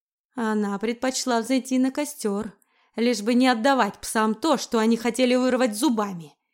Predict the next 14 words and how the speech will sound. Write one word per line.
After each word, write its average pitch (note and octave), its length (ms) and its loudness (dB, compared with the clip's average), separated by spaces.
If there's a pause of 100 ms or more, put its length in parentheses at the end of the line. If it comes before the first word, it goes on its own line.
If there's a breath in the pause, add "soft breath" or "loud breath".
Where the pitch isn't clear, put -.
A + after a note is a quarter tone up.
(580)
Она B3+ 280 2
отдала A#3+ 420 2
мне G#3 200 0
это G#3 120 -4
кольцо A#3 400 -2
и A3 60 4
попросила A3 540 -2
спрятать, A#3+ 720 -4 (380)
чтобы G#3 320 -2
потом G#3+ 380 0
передать A3+ 480 0
следующей G#3+ 500 0
янтарной A3 440 0
королеве. A3 600 -2